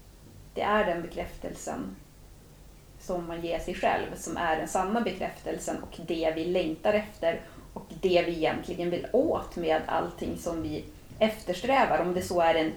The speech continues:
personlig utveckling, en andlig utveckling, en, eh, framgångsrik utveckling på något sätt, att det är någonting man söker sådär, till exempel att man vill,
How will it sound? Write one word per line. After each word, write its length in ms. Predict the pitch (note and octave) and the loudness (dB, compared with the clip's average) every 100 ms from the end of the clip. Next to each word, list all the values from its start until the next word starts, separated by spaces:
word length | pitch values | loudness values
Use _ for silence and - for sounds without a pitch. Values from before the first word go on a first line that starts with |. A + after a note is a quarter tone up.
| - | -6
personlig 800 | E3 F#3 G3 A3+ A3 G#3 - - - - | -8 -4 0 4 6 4 2 -8 -10 -2
utveckling, 960 | A#3 A#3 - A3 A#3 - - G3+ G3 F#3+ | 0 0 -2 -2 -2 -4 -4 0 2 0
en 80 | |
andlig 580 | - G#3+ G#3 G3 G#3 G3+ | 2 2 4 4 2 4
utveckling, 880 | G#3+ A3 - A3 A3+ - - G#3 G3 | 4 2 -2 -2 -2 -2 0 2 4
en, 160 | E3 F3 - - - - - - | 2 0 -6 -16 -16 -18 -18 -14
eh, 480 | - - - - - | -6 -2 0 -2 0
framgångsrik 2000 | A#3 A3+ G3+ F3+ F3 E3+ B3+ C#4 B3 A#3+ A#3 A#3 A3+ A3 G#3+ C4 C4+ A#3+ A#3+ - | 6 8 6 2 0 6 12 12 12 8 4 6 4 2 0 0 2 2 -2 -6
utveckling 1120 | - A#3+ A#3+ - A3+ A#3 - - A3+ A3+ G#3+ G#3 | -2 2 2 2 4 4 2 -2 2 6 4 4
på 80 | A3 | 4
något 320 | A3 G#3+ - | 4 2 -2
sätt, 380 | - G#3+ G#3+ G3 | 0 2 4 2
att 100 | G3 | 4
det 80 | |
är 80 | F#3+ | 2
någonting 320 | G3 F#3+ F#3+ | 2 0 -2
man 120 | F#3 F#3+ | -6 -2
söker 440 | F#3 F#3 G3 F#3+ | 0 0 -2 -6
sådär, 300 | F#3+ F3 E3+ | -2 0 0
till 120 | F#3+ | -2
exempel 400 | F#3 E3+ E3+ E3 | -4 -4 -4 -6
att 120 | E3 - | -6 -4
man 160 | E3 | -4
vill, 200 | D#3+ D#3 | -2 -4